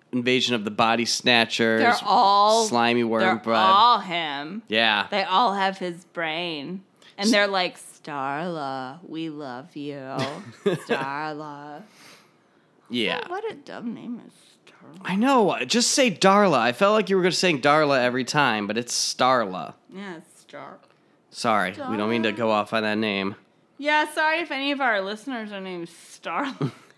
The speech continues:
Speaker 1: So it goes to the family farm, and then we have Kylie, who's taking a
Speaker 2: Oh,
Speaker 1: bubble
Speaker 2: yeah,
Speaker 1: bath.
Speaker 2: that poor, you know what? She, can I tell you?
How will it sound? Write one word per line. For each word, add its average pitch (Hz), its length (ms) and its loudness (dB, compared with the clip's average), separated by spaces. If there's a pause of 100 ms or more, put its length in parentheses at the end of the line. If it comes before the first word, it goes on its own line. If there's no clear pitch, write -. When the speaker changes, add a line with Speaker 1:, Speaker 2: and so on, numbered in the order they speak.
(540)
Speaker 1:
So 190 220 0
it 175 80 0
goes 202 240 2
to 202 140 6
the 151 320 6
family 160 440 4
farm, 131 680 2 (760)
and 117 120 -2
then 117 120 0
we 123 100 2
have 117 160 -2
Kylie, 139 520 4
who's 117 180 -4
taking 135 300 2
a 117 60 4
Speaker 2:
Oh, - 320 6
Speaker 1:
bubble 415 280 4
Speaker 2:
yeah, 427 280 6
Speaker 1:
bath. 427 40 4
Speaker 2:
that 427 680 4
poor, 453 280 0 (460)
you 453 140 -6
know 605 220 0
what? 440 300 2
She, 427 220 0 (560)
can 392 120 -8
I 415 200 -2
tell 349 200 -2
you? 349 160 -6